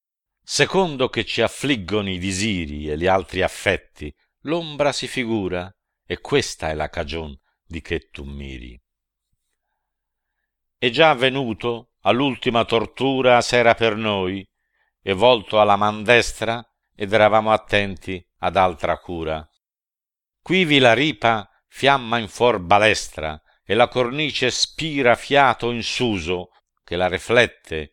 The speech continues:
e via da lei sequestra. Ondir ne convenia dal lato schiuso, ad uno ad uno, e io temea al foco, quinci, e quindi temeva cader giuso.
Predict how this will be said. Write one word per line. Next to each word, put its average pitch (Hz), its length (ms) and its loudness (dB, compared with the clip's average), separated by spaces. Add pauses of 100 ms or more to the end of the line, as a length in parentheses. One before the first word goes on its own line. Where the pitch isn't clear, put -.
(160)
e 87 140 -4
via 101 340 0
da 87 160 0
lei 87 240 0
sequestra. 73 800 -8 (480)
Ondir 123 440 0
ne 127 120 0
convenia 120 800 0
dal 107 240 2
lato 110 340 4
schiuso, 95 760 -4 (280)
ad 95 200 0
uno 110 340 0
ad 104 120 0
uno, 85 480 -6 (340)
e 139 120 0
io 165 140 0
temea 113 380 2
al 104 140 4
foco, 98 580 0
quinci, 87 640 -8 (200)
e - 180 -8
quindi 90 520 -4
temeva 87 580 -4
cader 82 480 -6
giuso. 69 560 -12